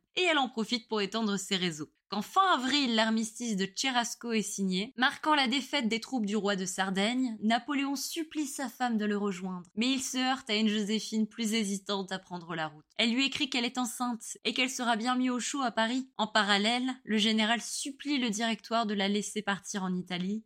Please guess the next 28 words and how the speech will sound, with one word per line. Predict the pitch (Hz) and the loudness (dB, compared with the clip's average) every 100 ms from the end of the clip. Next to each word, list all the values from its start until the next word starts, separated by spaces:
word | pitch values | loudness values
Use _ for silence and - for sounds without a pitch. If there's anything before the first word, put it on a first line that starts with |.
| _ | _
avançant | 262 269 285 262 294 | 2 2 -2 -4 -4
qu'il | 285 233 | -4 -2
a | 208 | -2
conquis | - 214 - 220 | -2 -6 -6 -10
suffisamment | - - 294 277 247 240 240 | -10 -8 -6 -2 0 0 -2
de | 220 | -4
territoire | 240 233 226 240 226 | -4 -4 -4 -4 -4
pour | 196 | -4
assurer | 202 202 202 214 | -6 -4 -4 -4
sa | 202 | -6
sécurité | 196 202 - 214 202 202 214 - - | -8 -8 -4 -2 0 0 -4 -6 -8
et | 262 | -4
que | 302 | -2
s'il | - 285 262 | -2 0 2
lui | 240 | 2
refuse, | 214 208 247 269 277 220 - _ _ 269 | 0 -2 -4 -2 0 -2 -10 _ _ -2
il | 240 | 2
désertera, | 226 196 196 - 180 147 - _ | 2 2 -2 -4 -4 -4 -8 _
juste | 196 190 254 294 | -2 0 0 -2
pour | - 247 | -4 -2
passer | 226 226 226 | -2 -2 -2
quelques | 214 208 214 | -4 -2 -2
jours | 190 202 | -2 -2
auprès | 190 - | -2 -4
de | 190 | -8
son | - 180 | -6 -4
grand | 175 165 | -4 -6
amour. | 151 156 | -10 -12